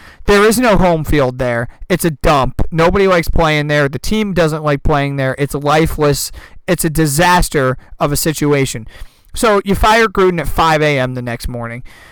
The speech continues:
Uh, classless, obviously, because he didn't start Haskins. He didn't believe in Haskins, and now you're gonna have, I imagine that Haskins is gonna start every game from here on out, 'cause even in a bad situation, you gotta see what you have from this kid,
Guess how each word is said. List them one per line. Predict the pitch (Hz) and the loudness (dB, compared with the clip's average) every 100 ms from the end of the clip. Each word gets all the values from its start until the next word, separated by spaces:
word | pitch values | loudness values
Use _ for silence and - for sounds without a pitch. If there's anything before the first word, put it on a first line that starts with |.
| _ - - _ _ _ _ - | _ -20 -20 _ _ _ _ -16
Uh, | - - | -14 -10
classless, | 196 - - 202 185 180 165 156 - - | -2 0 4 4 4 2 0 0 -2 0
obviously, | 160 151 156 147 160 147 147 - _ _ - _ _ _ _ - - | 2 2 0 0 0 0 -2 -10 _ _ -20 _ _ _ _ -20 -10
because | - 180 196 - | -4 0 0 0
he | 214 | 0
didn't | 208 190 | 0 -2
start | 160 - 185 160 | -4 0 2 2
Haskins. | 170 160 151 160 151 143 - | 2 0 0 -4 -6 -8 -6
He | 156 | -4
didn't | 160 170 151 | 0 -2 0
believe | 151 151 147 | 0 0 -2
in | 147 | -2
Haskins, | 143 131 - 131 127 | -2 -2 -4 -6 -6
and | 131 | -4
now | 135 135 | -2 0
you're | 131 131 120 | 0 -2 -2
gonna | 147 135 | -4 -4
have, | 131 143 - - - | -2 -4 -6 -10 -2
I | 233 | 0
imagine | 202 226 214 151 151 131 | 2 2 2 2 -2 -2
that | 127 | -2
Haskins | 147 151 139 135 127 | 0 0 0 -4 -8
is | 123 | -8
gonna | - 123 | -8 -8
start | - - 131 127 | -6 -2 0 0
every | - 139 131 | -2 -2 -2
game | 127 135 120 | -2 -4 -2
from | - 123 | -4 -4
here | 127 120 | -4 -4
on | 110 | -4
out, | 131 110 - - - | -6 -8 -12 -14 -4
'cause | 180 | -2
even | 208 254 202 | 0 0 0
in | 165 | 0
a | 147 | 0
bad | 147 143 135 - | 0 0 -2 -4
situation, | - 139 139 143 135 123 | -6 -2 0 2 0 -4
you | 135 147 | -2 -2
gotta | 147 190 151 | 2 2 0
see | - 147 | -2 -4
what | 127 | -4
you | 123 | -4
have | 127 143 131 | -2 -2 -2
from | 120 | -6
this | 110 113 | -8 -6
kid, | - 120 | -4 -4